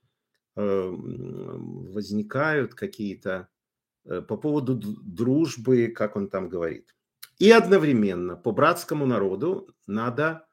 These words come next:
мочить братский народ. Шойгу анонсировал призыв в армию еще триста пятьдесят тысяч человек. Численность вооруженных сил будет увеличена с, э, одной ц-, с миллиона пятнадцати тысяч до полутора миллионов, чтобы гарантированно обеспечить безопасность.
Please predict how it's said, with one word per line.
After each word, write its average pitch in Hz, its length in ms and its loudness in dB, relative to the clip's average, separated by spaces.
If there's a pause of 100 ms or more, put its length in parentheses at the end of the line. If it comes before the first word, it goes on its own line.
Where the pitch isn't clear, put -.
(260)
мочить 113 520 -2
братский 101 440 0
народ. 107 360 -4 (520)
Шойгу 147 720 10
анонсировал 139 720 0
призыв 135 440 -4
в 107 100 0
армию 175 320 2
еще 160 260 -4
триста 160 440 -4
пятьдесят 123 600 -6
тысяч 127 340 -6
человек. 95 540 -4 (460)
Численность 143 960 -4 (760)
вооруженных 143 540 2
сил 214 220 0
будет 139 240 -4
увеличена 131 800 -2
с, - 280 -12
э, 113 340 2
одной 139 360 -2
ц-, 131 340 -2
с - 140 -8
миллиона 139 480 0
пятнадцати 175 640 -4
тысяч 107 560 -8
до 180 160 4
полутора 165 560 0
миллионов, 101 640 -2
чтобы 113 320 -4
гарантированно 127 720 0
обеспечить 123 600 -8
безопасность. - 840 -10